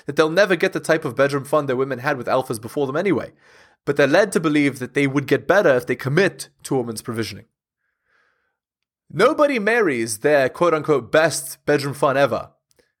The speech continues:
According to a recent study by iVillage, less than half of wedded women married the person who has the best bedroom fun of their lives. Fifty-two percent said that was an act, uh, an ex. In fact, sixty-six percent would rather read a book, watch a movie, or take a nap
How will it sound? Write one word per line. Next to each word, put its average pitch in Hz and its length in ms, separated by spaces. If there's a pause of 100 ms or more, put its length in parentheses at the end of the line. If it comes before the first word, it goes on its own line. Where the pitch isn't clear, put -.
(240)
According 202 420
to 185 80
a 156 40
recent 185 280
study 170 200
by 151 160
iVillage, 175 640 (180)
less 151 220
than 165 140
half 208 400
of 135 180
wedded 175 260
women 170 280
married 160 240
the 156 60
person 180 380
who 139 140
has 165 100
the 131 100
best 165 380
bedroom 151 300
fun 170 160
of 143 80
their 147 120
lives. 151 460 (380)
Fifty-two 165 420
percent 147 380
said 131 220
that 123 140
was 127 140
an 139 80
act, 120 300 (240)
uh, 135 160
an 131 100
ex. - 320 (220)
In 131 80
fact, 208 320
sixty-six 254 680
percent 240 420
would 170 140
rather 208 240
read 190 240
a 170 40
book, 240 460 (160)
watch 214 300
a 220 60
movie, 220 320
or 196 80
take 214 240
a 196 60
nap 233 460